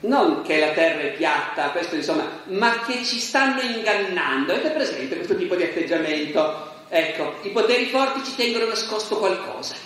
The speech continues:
Le scie chimiche ci avvelenano. Non è vero che l'uomo è andato sulla Luna, è tutta un'invenzione del governo americano.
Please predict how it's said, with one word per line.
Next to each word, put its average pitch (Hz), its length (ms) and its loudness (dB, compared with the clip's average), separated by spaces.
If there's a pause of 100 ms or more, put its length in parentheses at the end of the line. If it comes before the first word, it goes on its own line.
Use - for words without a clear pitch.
(280)
Le 202 160 8
scie 202 380 0
chimiche 214 680 -2 (280)
ci 185 120 4
avvelenano. 180 880 0 (440)
Non 208 260 4
è 240 120 0
vero 220 840 2
che 196 140 0
l'uomo 208 220 4
è 196 80 0
andato 202 260 0
sulla 196 300 0
Luna, 185 440 2
è 160 80 0
tutta 214 280 2
un'invenzione 208 760 2
del 196 140 -2
governo 196 380 0
americano. 135 800 -4